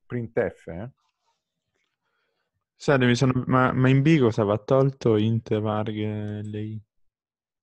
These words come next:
Speaker 1: Come, come?
Speaker 2: In B. B uguale
Speaker 1: Dove siamo?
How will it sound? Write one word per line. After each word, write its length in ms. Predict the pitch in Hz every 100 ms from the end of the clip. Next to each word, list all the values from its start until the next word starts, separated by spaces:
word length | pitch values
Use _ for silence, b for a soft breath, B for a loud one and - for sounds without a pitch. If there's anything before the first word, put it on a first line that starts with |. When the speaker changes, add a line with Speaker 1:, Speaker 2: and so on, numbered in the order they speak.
| _ _ _ _ _ _ _
Speaker 1:
Come, 200 | 107 98
come? 360 | 117 123 139 _ _ _ _ _ -
Speaker 2:
In 200 | 120 113
B. 220 | 113 107 _ _ _ _ _ _ _ _ _
B 240 | - 110 113
uguale 720 | 110 110 107 107 107 107 107 107 _ _ _ _ _ _ _ _ _ _ _ _
Speaker 1:
Dove 300 | 113 113 113
siamo? 480 | - 78 82 120